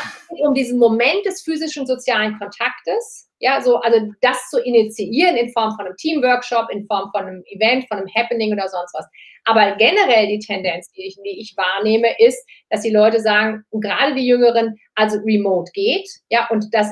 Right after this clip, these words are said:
ist meine Form von, also mein Ausdruck von total selbstbestimmtem Arbeiten und selbst, also und, und selbstgesteuertem Arbeiten und das möchte ich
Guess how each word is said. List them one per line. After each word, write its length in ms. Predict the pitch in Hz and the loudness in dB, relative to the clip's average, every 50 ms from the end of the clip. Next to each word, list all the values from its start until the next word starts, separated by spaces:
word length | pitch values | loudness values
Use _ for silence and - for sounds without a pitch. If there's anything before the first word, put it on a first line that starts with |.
| - - - | -6 -10 -8
ist 200 | 233 214 214 214 | -8 -8 -4 -2
meine 420 | 208 208 202 196 226 277 311 311 - | 0 2 2 4 4 2 2 0 -2
Form 260 | - 262 247 247 247 240 | -2 -2 0 -2 -2 -2
von, 260 | - 233 226 214 208 214 | -2 -2 0 0 -2 -2
also 160 | 220 202 202 202 | -2 -2 0 0
mein 280 | 196 190 208 208 208 | 0 0 0 -2 -2
Ausdruck 400 | 196 214 262 302 - - 254 247 - | 0 0 0 0 -2 -6 -6 -4 -4
von 220 | 226 208 202 208 | -6 -6 -4 -6
total 420 | - 214 208 - 233 240 269 262 - | -6 -8 -6 -2 0 0 0 0 2
selbstbestimmtem 880 | 226 226 247 254 254 - - - 220 - - 254 240 233 220 214 208 208 | 2 2 2 2 0 -4 -12 -12 -12 -6 0 0 0 0 0 -4 -8 -8
Arbeiten 500 | - - 202 254 269 294 285 302 294 277 | -8 -6 -4 -2 0 0 -2 -2 -2 -2
und 120 | 240 220 | -2 0
selbst, 360 | 214 214 208 208 208 - - - | 2 2 2 2 0 -6 -10 -6
also 180 | - 202 196 190 | -6 -4 -4 -4
und, 160 | 202 196 185 | -6 -6 -8
und 180 | 196 190 196 190 | -8 -8 -6 -2
selbstgesteuertem 760 | 196 208 214 214 214 - 208 - - 214 214 233 233 - 214 214 | 0 0 0 0 -2 -8 -10 -4 0 2 2 2 2 0 -4 -8
Arbeiten 560 | - 175 180 185 196 190 185 196 220 220 - _ _ _ | -6 -6 -4 -2 -2 -2 -2 -2 -4 -6 -8 _ _ _
und 100 | - 214 | -2 2
das 160 | 220 220 220 233 | 2 2 2 4
möchte 300 | 220 233 240 240 - 247 | 4 4 4 2 -2 -10
ich 120 | 233 - | -10 -8